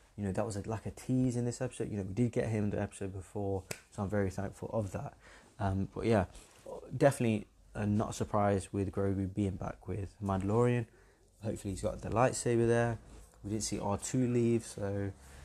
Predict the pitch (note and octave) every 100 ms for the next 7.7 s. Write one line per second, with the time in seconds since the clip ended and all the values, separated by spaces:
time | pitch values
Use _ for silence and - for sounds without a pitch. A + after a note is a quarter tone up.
0 | - - G#2 F#2+ F#2 G#2 G#2 G2 G2 -
1 | G2+ - G#2 F#2+ G#2+ A#2+ A2+ A2 G#2+ G#2
2 | G2+ G2+ - A#2 A2 G#2 - - _ -
3 | - - G#2+ G#2+ G#2 G#2 - F#2 G#2 A2
4 | G#2+ A2 G#2 G2+ G#2 F#2+ F#2+ - - -
5 | - _ - - G2+ G#2 G2+ G#2 G#2 G2+
6 | G2+ G#2 G2 G2+ G#2+ A#2 A2+ A2 - _
7 | - _ - - G2 -